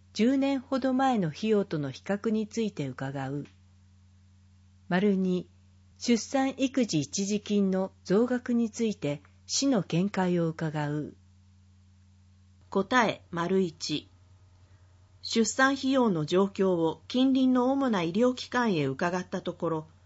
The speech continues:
Speaker 2: 六日間入院の正常分娩で平均五十五万八千五百円、十年ほど前と比較して平均九万三千五百円程度増額しているとのことである。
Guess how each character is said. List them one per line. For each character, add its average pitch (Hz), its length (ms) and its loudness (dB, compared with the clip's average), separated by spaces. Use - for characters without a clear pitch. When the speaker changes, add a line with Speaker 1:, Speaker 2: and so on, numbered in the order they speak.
Speaker 2:
六 262 240 2
日 277 160 0
間 190 280 0
入 233 240 4
院 220 240 2
の 208 100 0
正 247 260 2
常 254 240 2
分 233 280 0
娩 165 240 -4
で 139 220 -8
平 226 240 4
均 214 380 -2
五 175 140 2
十 262 240 0
五 226 160 2
万 220 340 2
八 180 160 -8
千 254 320 -2
五 143 140 -4
百 190 340 -4
円、 131 180 -6
十 269 240 2
年 269 180 2
ほ 254 140 0
ど 254 100 2
前 254 240 2
と 151 140 -2
比 - 120 -10
較 180 280 -6
し - 180 -8
て 165 220 -4
平 226 240 4
均 214 380 0
九 262 240 2
万 269 240 2
三 220 260 0
千 208 200 0
五 170 100 -4
百 233 320 -4
円 254 200 0
程 254 200 2
度 156 160 0
増 180 220 2
額 214 280 -4
し - 120 -4
て 208 140 0
い 214 40 0
る 220 140 -2
と 175 100 -4
の 139 120 -4
こ 151 160 -10
と 175 120 -4
で 143 160 -4
あ 127 100 -6
る。 - 140 -12